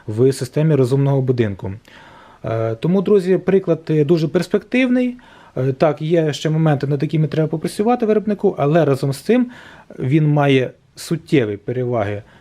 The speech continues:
щодо імпульсних реле, е, з-, за рахунок своєї компактності. Е, такий ще нюанс. Е, пристрій має на своєму, в своєму, в своєму вихідному каналу, каналі реле десять ампер,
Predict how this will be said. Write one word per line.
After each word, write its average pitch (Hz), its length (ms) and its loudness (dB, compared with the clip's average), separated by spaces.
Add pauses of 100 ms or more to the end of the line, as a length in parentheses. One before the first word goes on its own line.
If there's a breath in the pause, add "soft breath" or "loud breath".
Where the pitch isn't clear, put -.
щодо 120 320 -2
імпульсних 147 560 -2
реле, 131 420 2 (720 loud breath)
е, 113 220 -2
з-, 131 420 -6
за 143 120 2
рахунок 147 280 2
своєї 135 160 0
компактності. 147 720 -4 (440 loud breath)
Е, 120 180 0
такий 165 260 0
ще 160 180 -2
нюанс. 202 480 0
Е, 151 160 4
пристрій 156 380 0
має 139 420 2
на 135 120 -2
своєму, 139 340 -4
в 131 80 -10
своєму, 135 520 2
в 127 80 -6
своєму 131 480 2
вихідному 135 460 0
каналу, 208 420 2 (560 loud breath)
каналі 165 540 2
реле 156 300 2
десять 156 400 0
ампер, 135 520 -2